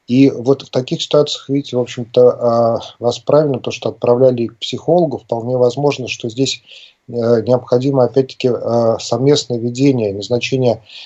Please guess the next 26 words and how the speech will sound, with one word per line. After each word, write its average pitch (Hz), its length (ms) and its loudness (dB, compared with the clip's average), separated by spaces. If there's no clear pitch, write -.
не 113 100 -4
только 160 340 2
антигипертензивных 123 1120 -2
препаратов, 113 640 0
а, 113 380 4
но 135 320 2
и, 131 260 0
э, 123 340 4
антидепрессантов, 127 1040 -2
потому 127 280 -4
что, - 260 -4
э, 117 200 -2
к - 80 -12
сожалению, 127 680 0
э, 120 340 4
после 123 280 -2
вот 120 80 -4
таких 131 320 -2
вот 123 140 -2
серьезных, 127 640 0
э, 117 360 2
психоэмоциональных 123 840 -2
потрясений 143 760 -2
только 156 360 4
антигипертензивными 123 1080 -2
препаратами 127 680 2